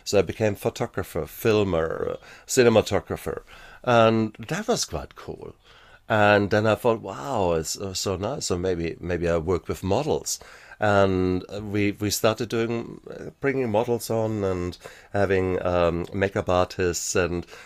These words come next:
I was always into zombies and things like that. So I've, I'm doing more Halloween kind of shoots, uh, having a ball of a time. And that grows, and now I've done my first children's book, uh, again, where I took pictures,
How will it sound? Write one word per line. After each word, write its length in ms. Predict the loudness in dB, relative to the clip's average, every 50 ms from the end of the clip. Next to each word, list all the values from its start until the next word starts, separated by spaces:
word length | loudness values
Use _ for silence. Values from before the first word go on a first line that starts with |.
| -14 -6
I 80 | -2 0
was 160 | 2 4 4
always 200 | 2 2 2 0
into 200 | 0 -2 -2 -4
zombies 680 | -2 0 2 2 2 0 0 0 0 0 0 0 -2
and 140 | -4 -8 -8
things 260 | -4 -4 -4 -4 -2
like 220 | 0 0 0 0 2
that. 200 | 2 0 0 2
So 120 | 2 2 4
I've, 120 | 2 2 0 -2
I'm 140 | -4 -2 0
doing 220 | 2 2 2 4 4
more 180 | 4 4 4
Halloween 460 | 4 4 2 2 0 0 -2 -4 -4
kind 240 | -4 -2 -2 -2 -2
of 80 | -4 -4
shoots, 420 | -4 -4 -4 -4 -4 -6 -8 -12 -12 -16 -20 -20 -20 -16 -4 2
uh, 420 | 4 8 8 8 8 6 4 0
having 380 | 2 2 2 0 -2 -8 -8 -10 -8
a 100 | -8 -8 -8 -8 _ _
ball 260 | -4 0 0 2 2 2
of 100 | 0 -2
a 40 |
time. 360 | -4 -4 -8 -8 -10 -10 -14 -20 _ _ _ _ _ _ _ _ _ _ _ _ -10 -6
And 140 | -4 0 2
that 200 | 2 2 2 -2
grows, 580 | -4 2 4 4 6 6 4 2 0 -2 -2
and 160 | 0 0 2 2
now 240 | 2 4 4 4
I've 160 | 4 4 2 0
done 160 | -2 -2 0
my 120 | 0 0 0
first 260 | 0 -2 -4 -4 -6
children's 460 | -6 -6 -6 -6 -4 -6 -6 -6 -8
book, 340 | -6 -6 -6 -6 -8 -12 -18 -20 -20 -20 -20 -20 -16 -6
uh, 200 | -2 2 2 2 2
again, 380 | 2 0 0 0 0 0 0 0
where 240 | 2 4 4 4 4 2 0
I 180 | 2 2 2 0
took 320 | 0 -4 -6 -6 -6 _
pictures, 840 | -4 -4 -4 -4 _ -12 -6 -4 -2 -2 0 0 -2 -2 -4 -4 -6